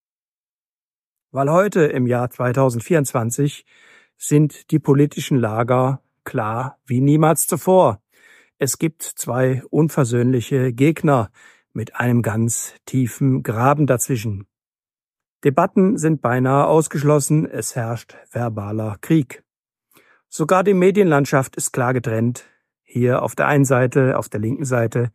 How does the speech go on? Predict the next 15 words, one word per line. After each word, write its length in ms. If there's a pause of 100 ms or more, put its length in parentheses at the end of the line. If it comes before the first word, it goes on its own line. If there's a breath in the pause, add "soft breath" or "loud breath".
(500 soft breath)
die 140
Hauptstrommedien 1040 (420 soft breath)
oder 220
auch 160
Mittelstrahlmedien, 1120 (1160)
auf 180
der 100
rechten 260
Seite 560 (100)
die 120
alternativen 960 (100)
beziehungsweise 960 (380)
die 360
freien 580
Medien. 440